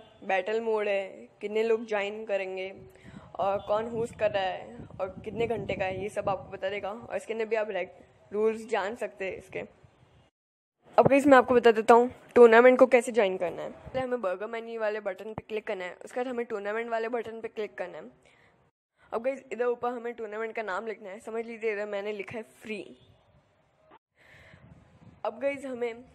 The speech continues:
उस search वाले button पे क्लिक करना है, उसके बाद हमें वो tournament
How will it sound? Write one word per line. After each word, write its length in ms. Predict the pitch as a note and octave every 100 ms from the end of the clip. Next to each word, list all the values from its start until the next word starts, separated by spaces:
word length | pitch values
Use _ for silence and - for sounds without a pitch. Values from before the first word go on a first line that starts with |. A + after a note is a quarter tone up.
| - - - -
उस 120 | A#3 -
search 340 | B3 A#3 A#3 A#3+
वाले 160 | A#3
button 320 | A3+ G#3 A3 A#3
पे 80 |
क्लिक 300 | A3+ A3+ A3
करना 220 | A3+ G3+ F#3
है, 160 | A3+ - _ _ - -
उसके 180 | - -
बाद 100 | B3
हमें 200 | B3 A#3+
वो 80 | A#3+
tournament 600 | A#3+ G#3+ A3 A#3+ B3 C4+